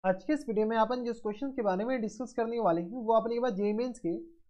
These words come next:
ट्वेंटी सेवन जून टू थाउजेंड ट्वेंटी सेकंड के शिफ्ट second का question है, जैसा कि आप लोग देख पा रहे हैं।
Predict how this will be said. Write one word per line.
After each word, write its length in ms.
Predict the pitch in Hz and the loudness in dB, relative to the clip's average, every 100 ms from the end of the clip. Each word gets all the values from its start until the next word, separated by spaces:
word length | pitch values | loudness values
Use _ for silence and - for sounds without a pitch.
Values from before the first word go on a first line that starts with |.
| _ | _
ट्वेंटी 240 | 208 233 262 | -2 -2 -2
सेवन 340 | 269 208 254 | -2 -2 -2
जून 240 | 208 208 233 | -4 -4 -4
टू 160 | 254 240 | -2 0
थाउजेंड 320 | 214 208 226 | 0 0 -2
ट्वेंटी 260 | 208 202 247 | -2 -2 -4
सेकंड 300 | 220 190 190 | -4 -4 -4
के 100 | 240 | -8
शिफ्ट 300 | - 262 - - | -6 -8 -8 -4
second 300 | 196 202 220 | -4 -2 -2
का 100 | 202 | -2
question 300 | 240 262 277 | -2 -4 -6
है, 80 | 202 | -4
जैसा 220 | 196 214 | -2 2
कि 80 | 214 | 2
आप 140 | 196 | 4
लोग 180 | 254 202 | 2 2
देख 220 | 151 147 151 | 0 2 0
पा 100 | 139 | 2
रहे 120 | 139 | 0
हैं। 120 | 139 | -4